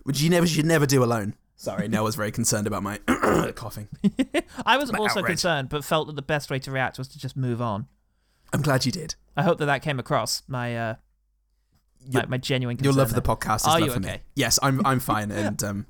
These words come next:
Speaker 1: <clears throat>
Speaker 2: Okay.
Speaker 1: I am, uh, it's, it's all usable, definitely. So
Speaker 2: <laughs> You know if you endanger your life for this podcast, I will keep the results if it's funny.
Speaker 1: <laughs> Mm, just not seeing the angle. Um,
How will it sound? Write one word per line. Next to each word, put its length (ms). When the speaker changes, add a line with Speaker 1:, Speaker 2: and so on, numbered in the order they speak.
Speaker 1:
<clears throat> 160
Speaker 2:
Okay. 760
Speaker 1:
I 180
am, 240
uh, 300
it's, 240
it's 220
all 180
usable, 480
definitely. 380
So 340
Speaker 2:
<laughs> 320
You 120
know 220
if 100
you 100
endanger 360
your 60
life 200
for 60
this 120
podcast, 520
I 60
will 100
keep 240
the 80
results 380
if 120
it's 140
funny. 200
Speaker 1:
<laughs> 100
Mm, 220
just 100
not 140
seeing 240
the 100
angle. 420
Um, 200